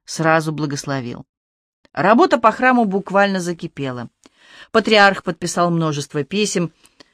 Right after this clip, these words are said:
в самые высокие инстанции. Вареников не раз ходил на прием к мэру Лужкову,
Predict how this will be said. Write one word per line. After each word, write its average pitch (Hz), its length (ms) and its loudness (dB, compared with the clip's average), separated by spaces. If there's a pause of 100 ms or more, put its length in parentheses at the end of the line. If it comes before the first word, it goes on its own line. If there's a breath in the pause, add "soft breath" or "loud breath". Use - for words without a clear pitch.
в - 60 -16
самые 240 300 6
высокие 180 560 0
инстанции. 135 720 -6 (300)
Вареников 214 800 4
не 196 160 2
раз 175 220 2
ходил 165 280 0
на 160 100 0
прием 160 340 -2
к 165 100 -10
мэру 165 280 -2
Лужкову, 135 640 -6